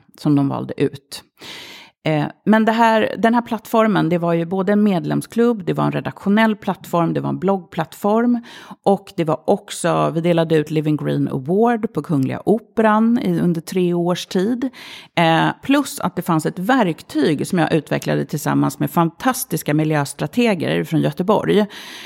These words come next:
där vi helt enkelt satte, det hette Green Target, där vi helt enkelt satte mål för hur grön man kan bli under en viss period. Det här finns inte riktigt idag. Det finns fortfarande inte.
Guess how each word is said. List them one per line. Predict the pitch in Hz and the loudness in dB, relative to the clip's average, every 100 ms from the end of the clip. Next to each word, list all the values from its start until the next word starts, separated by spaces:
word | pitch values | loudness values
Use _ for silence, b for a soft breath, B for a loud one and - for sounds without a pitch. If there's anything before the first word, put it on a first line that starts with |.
| B | B
där | - 170 220 | -14 0 2
vi | 214 | 2
helt | 214 208 170 | 4 2 2
enkelt | 165 151 151 - | 0 0 -4 -8
satte, | - - 233 - _ 165 | -14 -4 -4 -4 _ -4
det | 180 | -2
hette | 196 196 | -2 -4
Green | 156 165 156 | -2 0 0
Target, | 180 196 180 139 | 0 0 0 -4
där | 165 | -4
vi | |
helt | 165 156 147 | -2 -2 -2
enkelt | 147 135 - | -4 -4 -8
satte | - 170 _ - | -6 -8 _ -2
mål | 151 160 208 226 160 139 | 2 4 4 4 2 0
för | 127 - 120 | -4 -6 -6
hur | 139 160 147 | -4 -4 -4
grön | 135 135 127 135 | -4 -4 -2 -2
man | 139 135 | -2 -4
kan | 147 | -4
bli | 143 185 151 | -2 -2 -2
under | 147 135 135 | 0 0 -2
en | 143 | -4
viss | 139 135 - | -6 -8 -10
period. | - 151 202 - - 180 B B B | -6 -2 0 -2 -4 -8 B B B
Det | - | -2
här | 202 247 | 0 0
finns | - 262 269 226 170 | 0 4 6 6 2
inte | 135 127 | -2 -4
riktigt | 120 - - | -10 -10 -8
idag. | - - 151 _ _ | -6 -8 -10 _ _
Det | 214 | 0
finns | 220 202 | 2 2
fortfarande | 233 226 - 214 208 175 139 | 0 -4 -2 0 2 0 -2
inte. | - 135 - | -6 -8 -12